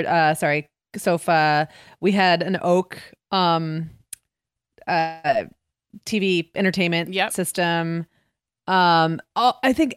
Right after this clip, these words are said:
Speaker 1: everything was given to us by somebody. And I remember, the feeling I remember of that was, like, none of this is mine. Like, I, I
Speaker 2: Yes.
Speaker 1: remember this really weird
Speaker 2: Yes.
Speaker 1: feeling of, like, I wouldn't really have chosen any of
Speaker 2: Yes.
Speaker 1: these things.
Speaker 2: I really
Speaker 1: And
Speaker 2: relate to
Speaker 1: I,
Speaker 2: that.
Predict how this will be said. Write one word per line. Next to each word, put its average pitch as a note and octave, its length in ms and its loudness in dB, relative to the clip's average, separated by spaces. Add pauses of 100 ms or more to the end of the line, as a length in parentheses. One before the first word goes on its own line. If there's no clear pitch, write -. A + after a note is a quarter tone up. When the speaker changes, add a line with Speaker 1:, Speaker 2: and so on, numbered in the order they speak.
(120)
Speaker 1:
everything A3+ 500 -2
was E3 140 -4
given E3+ 200 -4
to G3+ 120 -4
us G#3 120 -4
by G#3+ 120 0
somebody. A3+ 420 -2
And G#3+ 140 0
I G#3+ 40 2
remember, A3+ 580 2
the A3 200 -6
feeling D4+ 380 -6
I F4+ 60 0
remember F#3 400 2
of D#3 140 0
that D3+ 300 0
was, E3 220 -4
like, D#3+ 420 -2 (960)
none G3+ 260 2
of G#3+ 120 0
this F#3+ 240 -2
is E3 120 -4
mine. C3+ 340 -4
Like, G3 140 0
I, A3 100 2
I - 20 0
Speaker 2:
Yes. G#3 360 2
Speaker 1:
remember B3 380 0
this A#3+ 200 0
really G3+ 320 0
weird G3+ 260 2
Speaker 2:
Yes. D3+ 120 -2
Speaker 1:
feeling F#3 240 -2
of, E3+ 80 -4
like, F3 200 0
I G3+ 140 2
wouldn't B3 300 -4
really G3+ 200 -2
have E3+ 120 -4
chosen F3+ 520 -2
any D#3+ 300 -4
of G#3+ 40 0
Speaker 2:
Yes. D3 120 0
Speaker 1:
these A3+ 140 -6
things. A3+ 380 -2
Speaker 2:
I F#3+ 60 0
really E3+ 400 -4
Speaker 1:
And G3 200 0
Speaker 2:
relate C#3+ 140 -6
to A#2+ 80 -10
Speaker 1:
I, C#3+ 40 -10
Speaker 2:
that. - 160 -10